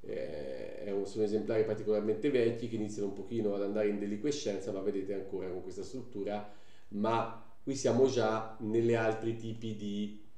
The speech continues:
Gerometre che non voglio adesso, e infatti chiudo perché non voglio confondervi con l'esculenta che è più scura di colore e che ha questa,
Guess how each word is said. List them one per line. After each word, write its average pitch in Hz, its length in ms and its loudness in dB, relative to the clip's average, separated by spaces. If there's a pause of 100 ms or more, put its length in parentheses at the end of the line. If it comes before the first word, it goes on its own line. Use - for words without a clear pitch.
(400)
Gerometre 104 640 2
che 113 100 0
non 110 140 2
voglio 104 240 4
adesso, - 480 2
e - 80 0
infatti 98 260 -4
chiudo 107 380 2
perché 104 200 2
non 104 100 2
voglio 104 220 0
confondervi 101 600 -2
con 101 160 0
l'esculenta 101 560 -2
che - 100 -6
è - 20 -6
più - 120 -8
scura 113 300 0
di 104 100 2
colore 104 680 4
e 123 100 0
che 123 140 6
ha 117 180 6
questa, 110 680 0